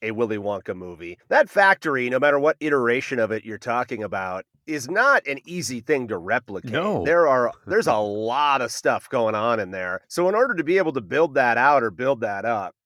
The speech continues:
Speaker 1: you would have to have a pretty hefty budget. And clearly, the <laughs> House of Illuminati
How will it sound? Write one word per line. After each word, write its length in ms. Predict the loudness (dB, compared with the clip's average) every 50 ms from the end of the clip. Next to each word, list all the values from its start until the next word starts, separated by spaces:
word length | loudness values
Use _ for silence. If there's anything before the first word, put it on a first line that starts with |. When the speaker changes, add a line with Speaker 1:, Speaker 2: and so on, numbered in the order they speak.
| _ _ _ _ _ _ _ _
Speaker 1:
you 200 | -4 0 2 2
would 80 | 2
have 420 | 2 -2 -4 -4 -4 -6 -6 -4 _
to 80 | -4 0
have 220 | 2 2 2 2
a 80 | 2 -2
pretty 220 | -4 -4 -6 -4
hefty 400 | -2 -2 -2 -2 -2 _ -12 -14
budget. 500 | -6 0 0 0 0 0 -4 -12 -14 -12 _ -8
And 160 | -8 -8 -10
clearly, 680 | -8 -4 0 2 2 2 2 2 0 -2 -4 -6 -10 -10 _ -2
the 80 | -2
<laughs> 120 | -2 0 0
House 280 | 0 0 0 2 0
of 100 | 2 2
Illuminati 920 | 2 0 0 0 0 2 2 2 2 2 2 2 2 2 2 0 -2 -4